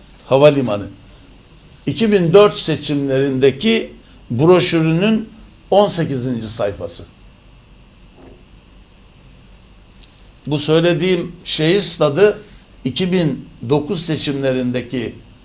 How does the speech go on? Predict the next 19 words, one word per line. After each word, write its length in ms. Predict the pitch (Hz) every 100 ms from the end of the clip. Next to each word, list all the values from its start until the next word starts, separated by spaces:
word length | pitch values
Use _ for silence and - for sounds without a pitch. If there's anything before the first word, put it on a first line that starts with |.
| - -
e, 120 | 120 117
seçim 600 | - 139 165 160 123 - 123
broşürünün 640 | 131 123 139 135 165 196 - - - -
kırk 280 | 151 147 147
ikinci 360 | 131 147 143 151
sayfası. 680 | 190 185 175 180 196 175 - - - - - 131
Belki 260 | 135 127
unutmuştur 600 | 139 135 135 156 - 139 - - - - - - - 113
bu 360 | 123 120 113 -
vaatleri 520 | 110 123 120 - 120 117
yapan 260 | 110 123
arkadaşlarımız. 840 | 117 113 113 107 - 123 131 202 - - - - - - - - - 117 120 - -
Bu 340 | 139 165 131
burun 260 | 170 220 214
ucu 280 | 160 160 170
da 260 | 226 214 - - - 175
otuzuncu 540 | 170 175 165 180 160
sayfada 560 | 160 127 104 104 95 - - - - - - -
geçiyor. 380 | 107 - 98 -